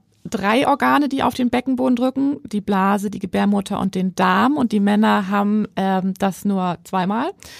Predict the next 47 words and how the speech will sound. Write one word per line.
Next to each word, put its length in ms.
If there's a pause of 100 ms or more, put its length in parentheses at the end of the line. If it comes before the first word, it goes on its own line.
(440)
Außerdem 360
ist 100
bei 100
uns 160
Frauen 220
die 120
Harnröhre 880
deutlich 540
kürzer 420
als 180
bei 160
den 180
Männern. 360 (180)
Ähm, 240
das 180
heißt, 180
bei 80
den 120
Männern 240
ist 200
mehr 360
Strecke, 440
bevor 340
es 100
überhaupt 260
zum 140
Urinverlust 580
kommt. 300 (260)
Man 180
weiß 300
es 160
nicht 240
ganz 280
genau, 760
wie 180
viele 460 (180)
Männer 380
betroffen 440
sind, 220
weil 160
die 220
noch 420
mehr 320
ein 80
Problem 480
damit 400
haben, 520